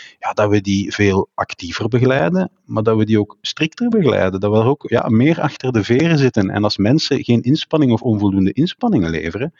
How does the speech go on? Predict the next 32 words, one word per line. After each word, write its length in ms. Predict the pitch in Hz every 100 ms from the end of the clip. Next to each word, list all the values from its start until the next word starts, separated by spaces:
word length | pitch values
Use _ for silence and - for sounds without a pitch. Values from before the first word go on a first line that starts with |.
| - - - - -
ja, 160 | 104
dan 180 | - 120
moeten 260 | 123 143 139
die 220 | 123 123
ook 200 | 139 143
een 100 | 110
sanctie 420 | - 156 104 165
krijgen. 360 | - 107 104 107
En 120 | 110
als 100 | 101
ik 180 | - 135
ook 160 | 104
daar 240 | 101 139 202
de 100 | 214
cijfers 500 | - 101 107 110 120
op 160 | 123
vraag, 380 | - 123 165 143
ja, 140 | 123
dan 180 | 117 110
merk 240 | 120 151 156
ik 460 | 151 - - _ -
dat 160 | 117
er 80 | 117
op 120 | 107
twee 200 | - 143
jaar 220 | 139 117 -
tijd, 540 | 127 160 180 - _ _ _ -
ja, 80 | 131
de 60 |
sanctionering 580 | - 123 - 120 135 131
gehalveerd 640 | 110 113 110 113 180 -
is. 280 | 95 - -